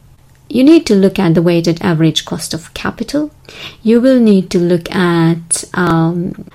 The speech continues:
the project, the risk of the project, and the return, of course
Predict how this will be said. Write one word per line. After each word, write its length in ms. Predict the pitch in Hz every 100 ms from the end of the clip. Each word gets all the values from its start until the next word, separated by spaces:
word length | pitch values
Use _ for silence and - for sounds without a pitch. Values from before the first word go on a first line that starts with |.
| -
the 80 | -
project, 640 | - 202 196 254 277 - - -
the 100 | 180
risk 460 | 170 185 202 -
of 160 | - -
the 80 | -
project, 720 | - - 220 - 247 - - - - - -
and 640 | 185 185 185 185 175 202 - - - - _
the 120 | 180
return, 460 | 170 185 185 196 180
of 260 | - - -
course 680 | 196 196 254 - - -